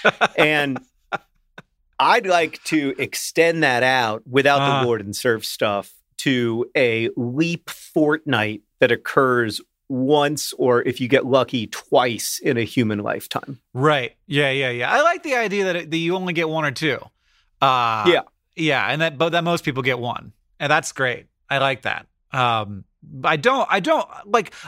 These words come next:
Speaker 1: I think that we, that, that period of time should be like, "All right, no screens, only fires. We're gonna just
Speaker 2: Yeah.
Speaker 1: talk to each other."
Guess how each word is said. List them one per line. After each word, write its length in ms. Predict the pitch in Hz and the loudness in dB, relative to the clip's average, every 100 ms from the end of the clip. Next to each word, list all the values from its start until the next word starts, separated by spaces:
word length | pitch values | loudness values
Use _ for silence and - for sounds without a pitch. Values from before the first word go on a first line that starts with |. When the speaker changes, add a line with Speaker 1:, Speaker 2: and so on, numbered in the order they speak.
| - | 0
Speaker 1:
I 160 | 285 | 2
think 180 | 349 262 | 2 -2
that 120 | 208 | -4
we, 240 | 180 175 160 | -2 -2 -4
that, 260 | - 170 160 | -2 -2 2
that 200 | 165 160 | -2 0
period 180 | 175 156 | -2 -2
of 80 | - | 0
time 180 | 160 | -2
should 160 | 143 143 | -2 -4
be 160 | 151 151 | -2 2
like, 320 | 143 123 - - _ | 2 0 -6 -18 _
"All 160 | 147 196 | 2 4
right, 280 | 208 143 123 - | 2 0 -4 -14
no 360 | 131 131 185 269 | -10 -2 0 0
screens, 640 | - 247 226 185 170 147 | -2 -2 0 0 -2 -4
only 400 | 151 160 190 196 | -2 0 0 0
fires. 720 | - 160 143 139 135 131 113 | 2 2 2 0 -2 -4 -6
We're 180 | 131 151 | -4 -2
gonna 240 | 151 139 | 0 -2
just 220 | 120 127 247 | -4 -4 0
Speaker 2:
Yeah. 100 | 370 | 2
Speaker 1:
talk 380 | - 110 - - _ _ | 2 0 -10 -20 _ _
to 160 | 165 165 | -4 -4
each 220 | 151 175 | -2 0
other." 480 | 151 147 143 139 | 0 0 0 -2